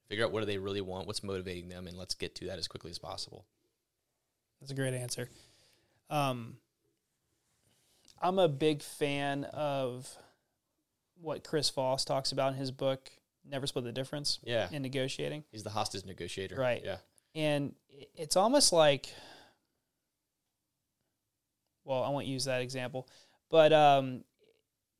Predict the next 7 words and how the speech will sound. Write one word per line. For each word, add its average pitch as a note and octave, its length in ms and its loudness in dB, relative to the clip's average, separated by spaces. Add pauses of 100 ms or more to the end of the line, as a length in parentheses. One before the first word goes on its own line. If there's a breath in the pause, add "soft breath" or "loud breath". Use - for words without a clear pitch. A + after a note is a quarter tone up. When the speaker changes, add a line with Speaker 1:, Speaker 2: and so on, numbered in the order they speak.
Speaker 2:
it's E3 160 -6
basically G3+ 560 2
comes D#3+ 260 0
down D3 140 2
to C#3+ 80 -2
communication, C3+ 680 -4
understanding C3 920 -4